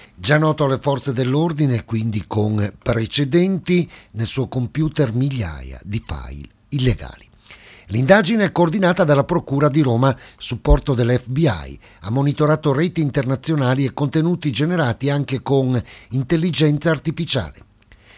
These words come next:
A Cenceniglia allerta infrazione Pradimezzo, l'acqua va usata solo previa bollitura. A Venezia, barca a fuoco, un'imbarcazione nel cuore della città, una persona è rimasta ferita, le fiamme hanno coinvolto una seconda barca,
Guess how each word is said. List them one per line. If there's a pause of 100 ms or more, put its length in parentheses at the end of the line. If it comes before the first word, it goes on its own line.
(200)
A
Cenceniglia
allerta
infrazione
Pradimezzo, (260)
l'acqua
va
usata
solo
previa
bollitura. (880)
A
Venezia,
barca
a
fuoco,
un'imbarcazione
nel
cuore
della
città,
una
persona
è
rimasta
ferita,
le
fiamme
hanno
coinvolto
una
seconda
barca,